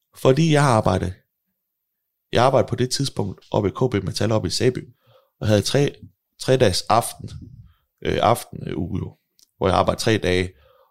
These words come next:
og så jeg mødte jo først ind, øh, øh, kvart i to. Men jeg ville gerne have arbejdet mere, fordi, men jeg, jeg gjorde det her, og ikke valgte at tage flere vagter, og de har så været meget fleksible, og det er jeg glad for.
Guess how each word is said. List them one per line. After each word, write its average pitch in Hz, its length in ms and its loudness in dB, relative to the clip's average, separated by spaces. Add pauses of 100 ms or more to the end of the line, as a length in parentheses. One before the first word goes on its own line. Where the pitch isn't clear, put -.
(140)
og 98 100 -2
så 117 100 2
jeg 113 140 4
mødte 98 180 2
jo 90 80 0
først 110 300 -2
ind, 117 220 -2
øh, - 200 -6 (800)
øh, 50 260 -2
kvart 104 260 2
i 95 120 -2
to. - 320 -2 (1120)
Men - 60 -4
jeg 90 80 0
ville 131 160 6
gerne 120 180 4
have 104 120 2
arbejdet 87 220 -2
mere, 113 220 2
fordi, - 320 -8 (600)
men 90 160 -4
jeg, 107 180 -2
jeg 110 160 0
gjorde 135 340 2
det 120 80 0
her, 123 400 -2 (640)
og - 100 2
ikke 107 120 0
valgte 110 220 4
at 98 60 2
tage 110 160 -2
flere 113 260 -2
vagter, 98 360 -2 (840)
og - 120 -8
de 120 60 2
har 117 80 4
så - 120 2
været 98 160 2
meget 98 160 2
fleksible, - 480 -4
og - 60 -8
det 104 60 -2
er 95 40 0
jeg - 80 -6
glad 127 220 4
for. - 300 -8